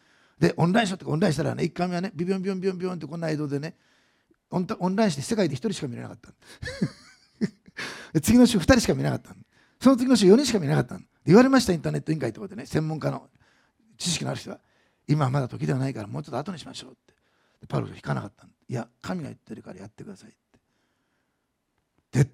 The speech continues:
対インターネットもホームページ、当時はホームページ、今はホームページはちょっと違いますけど、ホームページも推し進めたんです。どうしてかわかりますか？主が言ったからですよ。自分の方法とか、自分、だってあの人伝道歴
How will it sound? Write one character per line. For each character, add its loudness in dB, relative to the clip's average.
対 2
イ 0
ン -6
タ -2
ー -2
ネ -2
ッ -2
ト -12
も -10
ホ -14
ー -10
ム -12
ペ -10
ー -8
ジ、 -10
当 0
時 -6
は -6
ホ -10
ー -10
ム -12
ペ -10
ー -8
ジ、 -8
今 2
は -2
ホ -8
ー -10
ム -14
ペ -2
ー -2
ジ -6
は -6
ち -20
ょ -20
っ -20
と -10
違 -6
い -8
ま -16
す -18
け -18
ど、 -18
ホ -14
ー -10
ム -14
ペ -8
ー -10
ジ -16
も -12
推 -2
し -4
進 -6
め -4
た -10
ん -18
で -20
す。 -20
ど -2
う -2
し -10
て -12
か -14
わ -12
か -18
り -20
ま -20
す -20
か？ -20
主 -8
が -6
言 -8
っ -20
た -20
か -20
ら -20
で -20
す -20
よ。 -20
自 0
分 4
の 2
方 0
法 -2
と -8
か、 -2
自 -6
分、 -16
だ -4
っ -6
て -6
あ 0
の 0
人 -4
伝 2
道 0
歴 -2